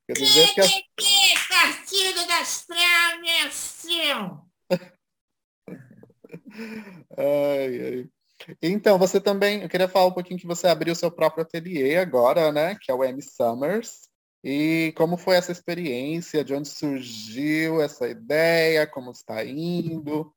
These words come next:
Speaker 1: Faz a promo, faz o promo dele, aproveita e fala tudo.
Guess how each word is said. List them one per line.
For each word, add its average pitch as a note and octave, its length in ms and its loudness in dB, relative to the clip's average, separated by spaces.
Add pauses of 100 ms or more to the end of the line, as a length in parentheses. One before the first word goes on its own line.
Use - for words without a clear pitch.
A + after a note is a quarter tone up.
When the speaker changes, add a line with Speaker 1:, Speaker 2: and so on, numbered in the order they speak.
(160)
Speaker 1:
Faz D3 160 2
a C3+ 60 -4
promo, C3+ 340 -4
faz D3+ 260 2
o B2+ 60 -6
promo D3 540 2
dele, E3 640 0
aproveita C#3 680 -2
e D3+ 40 -6
fala C#3+ 280 0
tudo. A#2 560 -10